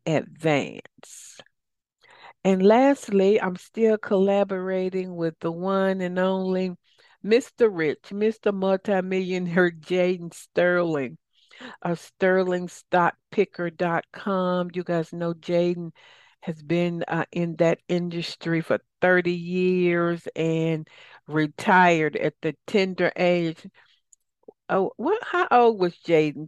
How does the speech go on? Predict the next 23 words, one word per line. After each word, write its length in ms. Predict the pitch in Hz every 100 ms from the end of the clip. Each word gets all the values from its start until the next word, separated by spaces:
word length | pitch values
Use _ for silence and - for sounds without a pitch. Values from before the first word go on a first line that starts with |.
| -
Thirty 400 | 202 202 151 151
something. 720 | - - 151 139 - 69 - _ _ _ - - -
But 100 | 175
he 140 | 240
wants 280 | 196 185 -
to 120 | 165
help 340 | 160 196 180
you 120 | 180 165
become 360 | 160 - 165
a 60 | 160
millionaire. 800 | 165 170 156 127 107 69 67 64
And, 600 | - 160 160 160 151 147
uh, 260 | 160 147 147 - - - -
at 220 | 147 -
sterling 720 | - _ - 190 190 185 185
stock 400 | 175 - 180 180 -
picker 320 | - 185 180
dot 300 | 170 170 -
com, 300 | - 185 175
they 160 | 165 175
have 180 | 165 147
a 40 |
community. 840 | - 147 156 180 196 185 180 185